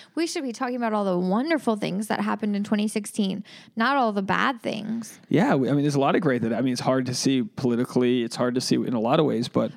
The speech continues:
Speaker 1: But that's your job, is to, like, look past those things that are out of your control. What
Speaker 2: You know
Speaker 1: is
Speaker 2: what's
Speaker 1: that?
Speaker 2: hard?
Speaker 1: My
Speaker 2: It's
Speaker 1: grandma had a
Speaker 2: hard.
Speaker 1: book that said that. Like,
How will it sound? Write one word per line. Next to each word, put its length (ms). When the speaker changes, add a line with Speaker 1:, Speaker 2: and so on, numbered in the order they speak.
Speaker 1:
But 160
that's 300
your 160
job, 400
is 200
to, 120
like, 240
look 320
past 320
those 180
things 240
that 120
are 100
out 180
of 100
your 120
control. 580
What 80
Speaker 2:
You 60
know 80
Speaker 1:
is 0
Speaker 2:
what's 100
Speaker 1:
that? 60
Speaker 2:
hard? 200
Speaker 1:
My 60
Speaker 2:
It's 100
Speaker 1:
grandma 140
had 80
a 20
Speaker 2:
hard. 140
Speaker 1:
book 220
that 200
said 240
that. 420
Like, 420